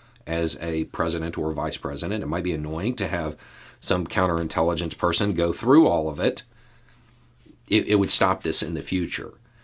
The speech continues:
It would stop your embarrassment, your potential embarrassment, your party's embarrassment. And, you know, that's on top of, <laughs> you know, maybe saving lives. Uh, so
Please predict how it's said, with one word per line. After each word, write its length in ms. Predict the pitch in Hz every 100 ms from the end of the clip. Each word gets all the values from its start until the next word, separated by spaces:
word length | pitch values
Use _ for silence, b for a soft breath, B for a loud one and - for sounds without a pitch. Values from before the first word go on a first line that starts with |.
| b 78
It 40 |
would 120 | 80
stop 300 | - 90 90 - -
your 400 | 78 90 110 113
embarrassment, 840 | 107 87 95 92 80 - 78 -
your 240 | 76 95 113
potential 500 | 123 123 104 113 98
embarrassment, 580 | 98 87 87 - 64
your 180 | 78 104
party's 580 | 104 - 120 117 101 -
embarrassment. 880 | - 92 82 90 85 - 76 - - b b b b b b b 87
And, 100 | 87
you 60 |
know, 80 | 82
that's 240 | 113 127
on 160 | 127 113
top 320 | - 160 170
of, 360 | 117 104 92 - -
<laughs> 60 |
you 140 | - 110
know, 160 | 123
maybe 320 | 127 139 147
saving 520 | - - 135 143 156 117
lives. 640 | 147 208 - - - - - B B B B B B -
Uh, 300 | 80 69 60 - b b b b - - - - -
so 520 | - 110 104 98